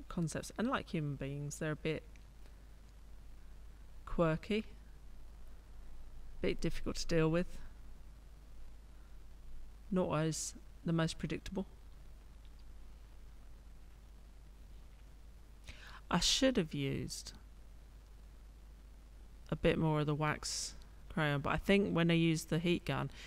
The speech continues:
it actually melted it into the paper a bit much, so that, that it, you can't see, 'cause it should make a resist, which means that the, uh, watery ink shouldn't go into, shouldn't soak into the paper in those places. But I think actually warming it was a bad idea.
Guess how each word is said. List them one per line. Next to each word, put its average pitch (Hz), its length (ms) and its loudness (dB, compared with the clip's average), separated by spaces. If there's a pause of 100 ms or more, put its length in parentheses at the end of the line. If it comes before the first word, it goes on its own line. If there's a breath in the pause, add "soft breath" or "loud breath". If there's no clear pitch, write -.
(180 loud breath)
it - 40 4
actually 156 260 6
melted 170 380 8
it - 60 4
into - 160 2
the 170 60 -2
paper 175 400 4
a 180 40 0
bit 185 140 2
much, 190 240 0
so 175 160 0
that, 165 380 0
that - 120 -2
it, 156 140 0 (300)
you 170 100 0
can't 170 340 0
see, 165 300 2 (320 loud breath)
'cause 175 120 4
it 175 80 8
should 196 200 8
make 190 200 10
a 165 40 8
resist, 160 640 6
which 143 220 0
means 156 320 6
that 151 260 2
the, 156 440 6 (720 loud breath)
uh, 147 440 2 (600 loud breath)
watery 170 600 8
ink 139 200 0
shouldn't - 340 4
go 156 200 6
into, 160 520 2
shouldn't - 380 2
soak 160 240 2
into 160 160 2
the 165 60 -6
paper 175 400 2
in 196 160 2
those 202 200 2
places. 220 580 -2 (640 loud breath)
But 160 220 2
I 156 100 4
think 175 380 2
actually 165 400 2
warming 160 380 4
it 143 160 0
was 147 160 -2
a 156 60 -2
bad 147 280 -2
idea. 160 360 0